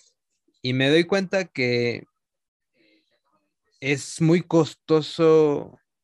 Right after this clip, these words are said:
el que, por ejemplo, un, tan solo un edificio nuevo que esté en, en medio de la ciudad tenga señal hasta en su sótano. ¿Por qué? Porque, pues,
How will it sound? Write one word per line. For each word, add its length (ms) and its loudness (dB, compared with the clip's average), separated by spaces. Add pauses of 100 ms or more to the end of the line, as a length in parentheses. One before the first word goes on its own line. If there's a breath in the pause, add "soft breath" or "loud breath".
(340)
el 260 -2
que, 580 0 (140)
por 120 -2
ejemplo, 440 -2 (200)
un, 260 -6
tan 260 0
solo 180 -2
un 120 -2
edificio 640 -4
nuevo 440 -2
que 80 -12
esté 200 -4
en, 260 -2
en 260 -4
medio 220 0
de 80 0
la 140 -2
ciudad 360 -8 (760)
tenga 280 0
señal 440 0
hasta 400 -2
en 160 -6
su 480 -4
sótano. 480 -2 (920 soft breath)
¿Por 180 -4
qué? 160 2
Porque, 300 -4
pues, 400 -12